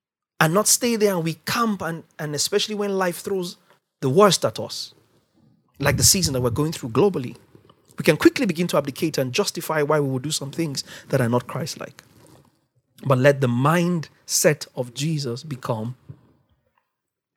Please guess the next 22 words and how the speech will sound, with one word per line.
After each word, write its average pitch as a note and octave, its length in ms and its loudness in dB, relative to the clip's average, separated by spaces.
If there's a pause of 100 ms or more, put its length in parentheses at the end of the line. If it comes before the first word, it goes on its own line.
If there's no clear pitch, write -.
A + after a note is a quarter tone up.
(120)
your A#2+ 120 4
motivation. - 540 -4 (440)
There's - 140 6
three A#3 200 4
words A2+ 380 4 (140)
in A#2 140 0
that A#2+ 200 2 (240)
title, - 440 -4 (280)
the - 60 -18
Christ-conscious - 1600 -4 (540)
believer. B2+ 480 0 (1080)
Of - 120 -10
course, - 420 -2
if - 100 -12
you're G#2+ 100 -8
following C3 360 0
us - 300 -4
<laughs> - 80 -14
and C3 340 -4
you're A2+ 200 -4
watching C3+ 280 -2
this, C3+ 280 -4